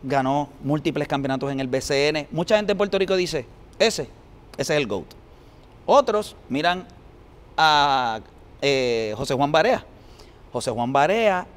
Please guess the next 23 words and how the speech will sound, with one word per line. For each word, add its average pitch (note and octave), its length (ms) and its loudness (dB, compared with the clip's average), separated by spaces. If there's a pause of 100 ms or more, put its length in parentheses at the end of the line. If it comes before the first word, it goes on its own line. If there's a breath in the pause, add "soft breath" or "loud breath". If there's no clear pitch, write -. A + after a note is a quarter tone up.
(120)
es C3+ 180 -4
un C3 100 -4
jugador C#3 400 0
que C#3 140 -6
tuvo C3 340 -2 (220)
gran C#3 280 -2
éxito F#3+ 540 -4 (200)
en E3 180 2
la D#3 240 0
N F3+ 140 -2
B E3+ 180 2
A, D#3+ 140 -2 (480 loud breath)
se - 160 -4
estableció C3 720 0
por F#3 180 -2
muchos D3+ 360 -4
años, C3+ 320 -4 (180)
es C3+ 180 0
el, C#3+ 340 -2
¿verdad?, C3+ 340 0
el C#3+ 160 -6
puertorriqueño B2+ 580 -6
con B2+ 360 -6